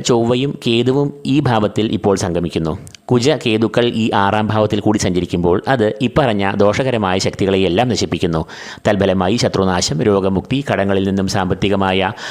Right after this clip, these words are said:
പ്രതിസന്ധികളിൽ നിന്നും എല്ലാം മോചനം എന്നിവയെല്ലാം ഈ സമയത്ത് ഉണ്ടാകും. എന്നാൽ തുടർന്ന് ഈ കൂറുകാരുടെ ഏഴാം ഭാവത്തിലേക്ക് പ്രവേശിക്കുന്ന ചൊവ്വ ഈ കൂറുകാർക്ക്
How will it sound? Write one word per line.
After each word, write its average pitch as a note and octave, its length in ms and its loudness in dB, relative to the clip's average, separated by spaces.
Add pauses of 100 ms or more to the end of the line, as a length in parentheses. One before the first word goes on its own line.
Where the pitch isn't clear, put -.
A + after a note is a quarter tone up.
(120)
പ്രതിസന്ധികളിൽ G2 540 0
നിന്നും F#2+ 260 0
എല്ലാം G2 260 0
മോചനം G2+ 360 0 (100)
എന്നിവയെല്ലാം G2 480 0 (120)
ഈ D3 120 2
സമയത്ത് F#2+ 380 0 (100)
ഉണ്ടാകും. E2+ 340 0 (540)
എന്നാൽ D3+ 200 2 (220)
തുടർന്ന് D3 380 2 (100)
ഈ C3+ 140 0
കൂറുകാരുടെ A#2+ 580 2 (320)
ഏഴാം C#3+ 400 2
ഭാവത്തിലേക്ക് A2+ 600 0 (120)
പ്രവേശിക്കുന്ന G2+ 600 0
ചൊവ്വ E2+ 260 2 (560)
ഈ D#3+ 120 2
കൂറുകാർക്ക് F#2+ 580 0